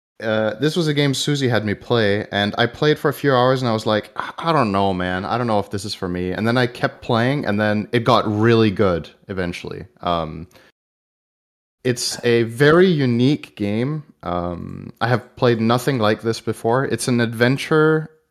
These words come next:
or a mis-, it's like a combination of an adventure and a mystery puzzle game, or a puzzle mystery, and the con-, the core concept of the game is that you need to uncover the fates of people who have died aboard a ship.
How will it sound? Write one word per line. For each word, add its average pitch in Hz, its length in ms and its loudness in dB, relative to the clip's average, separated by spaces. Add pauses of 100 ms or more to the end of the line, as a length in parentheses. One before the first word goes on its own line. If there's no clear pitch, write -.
(440)
or 92 520 2
a 95 100 -4 (140)
mis-, 110 340 0
it's 120 180 -2
like 135 140 2
a 131 60 0
combination 120 560 0
of 110 80 2
an 104 80 2
adventure 101 420 0
and 107 80 0
a 95 40 -2
mystery 101 420 -2
puzzle 135 360 0
game, 156 380 -2 (460)
or 107 100 2
a 92 40 0
puzzle 123 360 0
mystery, 156 600 -2
and 107 560 -2 (480)
the 131 100 0
con-, 147 380 0
the 135 80 -2
core 147 180 2
concept 139 340 0
of 110 120 0
the 117 60 -2
game 117 220 0
is 110 120 -4
that 107 160 0
you 113 80 0
need 117 160 0
to - 160 -4
uncover 117 500 0
the 104 120 2
fates 104 460 0
of - 220 -10
people 123 240 -2
who 113 120 0
have 92 160 -6
died 107 280 2
aboard 101 240 0
a 92 60 0
ship. - 420 -6